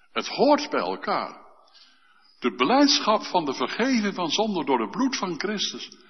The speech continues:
En de droefheid omdat mensen niet begrijpen waar je het over hebt. En afgewezen worden om je standpunten, om je christen zijn. Dat, dat wisselt elkaar af.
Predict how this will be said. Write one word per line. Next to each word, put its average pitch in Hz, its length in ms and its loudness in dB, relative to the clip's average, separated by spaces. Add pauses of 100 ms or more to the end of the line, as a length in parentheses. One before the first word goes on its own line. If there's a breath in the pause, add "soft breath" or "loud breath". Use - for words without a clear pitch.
(460 loud breath)
En 190 120 -2
de 185 140 -2
droefheid 226 760 0
omdat 165 400 -2
mensen 190 320 -2
niet 175 140 -4
begrijpen 180 460 -2
waar 135 120 -4
je 139 80 -4
het 135 100 -6
over 120 240 -4
hebt. - 420 -6 (640 soft breath)
En 151 320 -4
afgewezen 190 720 0
worden 120 340 -2
om 120 180 -4
je 101 80 -2
standpunten, 202 680 0
om 101 140 -6
je 110 100 -2
christen 220 440 -2
zijn. 90 320 -8 (1700)
Dat, - 340 -2 (220)
dat 175 220 0
wisselt 240 360 2
elkaar 151 340 -4
af. - 420 -8